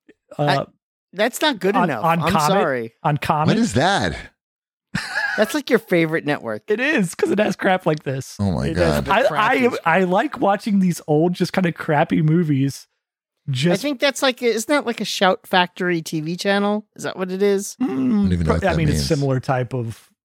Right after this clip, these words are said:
Speaker 1: uh,
Speaker 2: Yeah,
Speaker 1: material
Speaker 2: I'm trying
Speaker 1: and
Speaker 2: to think
Speaker 1: everything.
Speaker 2: if it's an actual Shout Factory T V network or if it's just,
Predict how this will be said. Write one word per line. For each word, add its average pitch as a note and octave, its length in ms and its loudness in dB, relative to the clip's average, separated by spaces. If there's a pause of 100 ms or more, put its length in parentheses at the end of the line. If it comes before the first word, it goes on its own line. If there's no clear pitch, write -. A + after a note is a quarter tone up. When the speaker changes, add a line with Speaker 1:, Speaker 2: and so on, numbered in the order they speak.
(540)
Speaker 1:
uh, B2+ 480 0
Speaker 2:
Yeah, B2+ 160 2
Speaker 1:
material C#3 280 0
Speaker 2:
I'm C#3+ 60 2
trying G#3 160 2
Speaker 1:
and G#3+ 60 2
Speaker 2:
to G#3 60 2
think G3+ 120 2
Speaker 1:
everything. E3+ 280 -2
Speaker 2:
if D3+ 40 -2
it's D#3 100 -6
an D3 40 0
actual C#3+ 420 -2
Shout A#2 280 -4
Factory A2+ 360 -6
T A2+ 160 -6
V G#2+ 140 -6
network G2 520 -10 (280)
or G#2+ 320 2
if G2+ 160 -8
it's - 160 -6
just, - 420 -4